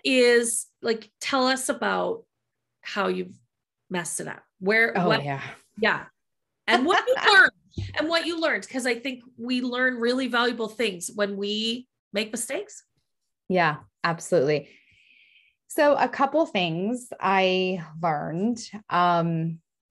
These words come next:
Speaker 2: the biggest one was being so excited about my product, my business, that we doubled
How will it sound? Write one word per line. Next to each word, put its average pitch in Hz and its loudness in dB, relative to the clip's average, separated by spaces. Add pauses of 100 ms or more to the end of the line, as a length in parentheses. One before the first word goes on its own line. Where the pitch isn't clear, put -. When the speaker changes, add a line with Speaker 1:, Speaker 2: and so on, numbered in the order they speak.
(340)
Speaker 2:
the 202 -2
biggest 220 0
one 165 -2
was 165 0 (400)
being 180 -4
so 185 2
excited 160 0
about 156 -4
my 160 -4
product, 156 -6
my 156 -4
business, 147 -4
that 151 -2 (600)
we 170 0
doubled 165 0